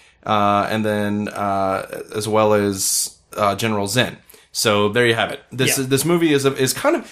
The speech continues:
Speaker 1: you know what? It's, and it's funny that we, we frame, it's framed like that because it kind of reminded me the most of Once Upon a Time in America.
Speaker 2: Yes.
Speaker 1: Where it was like somebody at the end of their life thinking back about how they came up with people and the conflicts they then had with those people.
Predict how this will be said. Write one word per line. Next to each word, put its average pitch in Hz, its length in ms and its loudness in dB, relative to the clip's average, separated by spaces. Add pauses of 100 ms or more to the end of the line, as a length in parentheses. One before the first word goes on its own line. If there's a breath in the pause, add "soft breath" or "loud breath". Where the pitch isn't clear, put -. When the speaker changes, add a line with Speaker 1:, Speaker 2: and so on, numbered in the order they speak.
Speaker 1:
you 233 100 0
know 349 80 4
what? 302 120 2
It's, - 220 -4
and 156 140 0
it's 147 80 -2
funny 220 300 2
that 131 200 0
we, 127 300 -2
we 123 180 -6
frame, 202 460 0
it's 127 200 -4
framed 214 300 0
like 120 180 2
that 110 180 2
because 135 260 -2
it 143 100 -2
kind 302 220 -4
of 285 80 0
reminded 139 360 0
me 123 100 0
the 107 100 -2
most 117 600 0 (380 soft breath)
of 110 460 2
Once 131 260 0
Upon 127 220 0
a 113 60 0
Time 110 240 0
in 101 40 -4
America. 98 580 -4
Speaker 2:
Yes. - 460 0
Speaker 1:
Where 139 220 2
it 131 60 -2
was 135 160 -4
like 123 260 0
somebody 165 340 0
at 139 120 -2
the 131 100 -4
end 135 140 0
of 139 40 -2
their 135 120 0
life 117 280 0
thinking 131 380 -4
back 117 260 0
about 113 220 0
how 117 100 -2
they 101 120 -4
came 104 280 -6
up - 160 0
with 139 140 0
people 120 560 2 (160 loud breath)
and 104 80 -4
the 101 60 -6
conflicts 135 580 -2
they 123 140 0
then 120 160 0
had 113 240 0
with 113 160 -2
those 110 180 0
people. 107 540 -2